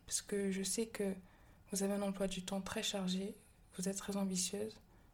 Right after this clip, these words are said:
mettez-vous des créneaux avec vous-même. Au moins une fois par semaine, un rendez-vous avec vous-même, où vous pensez à vous, vous faites une analyse de votre état mental, de vos relations,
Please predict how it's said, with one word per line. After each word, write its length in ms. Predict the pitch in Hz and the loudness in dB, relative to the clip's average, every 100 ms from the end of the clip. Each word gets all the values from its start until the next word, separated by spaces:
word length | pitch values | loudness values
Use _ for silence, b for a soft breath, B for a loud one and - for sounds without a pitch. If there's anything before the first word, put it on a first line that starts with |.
| b - - - - - - - - - - - - | b -20 -20 -20 -20 -20 -20 -20 -20 -20 -20 -6 2
mettez-vous 720 | 233 233 - 262 226 240 247 | 2 4 4 4 4 2 2
des 220 | 220 208 | 2 0
créneaux 580 | - 220 208 220 233 - | -2 -2 0 2 0 0
avec 480 | - 202 196 214 214 - | 0 2 2 0 -2 -6
vous-même. 440 | 185 196 190 185 180 180 - - - - - - - - | 0 2 4 4 2 -2 -14 -20 -20 -20 -20 -20 -20 -6
Au 60 | 208 | -2
moins 240 | 208 226 269 | 2 2 4
une 140 | 247 | 4
fois 160 | - 220 | 4 2
par 200 | 214 - | 2 0
semaine, 440 | - 196 196 214 - - - - | 2 4 2 0 -8 -18 -20 -2
un 80 | 202 | 0
rendez-vous 460 | 202 226 233 226 247 | 2 2 2 6 6
avec 260 | 220 208 | 6 4
vous-même, 460 | 190 208 214 202 226 - - - - - - - - | 2 2 2 2 -2 -8 -20 -20 -20 -20 -20 -20 -4
où 60 | 196 | -2
vous 120 | 196 | 0
pensez 380 | 196 220 - 240 | 0 2 2 4
à 160 | 214 | 2
vous, 220 | 202 196 | 2 0
vous 840 | 214 - - - - - - - - | -2 -6 -18 -20 -20 -20 -20 -18 0
faites 280 | 247 247 - | 2 2 0
une 80 | 214 | 2
analyse 540 | 208 208 202 214 214 | 2 2 2 0 -2
de 100 | 196 | 0
votre 260 | 185 190 202 | 0 -2 -4
état 180 | 202 | -2
mental, 460 | 196 196 190 196 208 - b b b b b - | 2 2 2 0 0 -6 b b b b b 2
de 80 | 208 | 4
vos 220 | 196 196 | 4 4
relations, 680 | 202 208 202 - - 196 | 4 4 4 4 2 0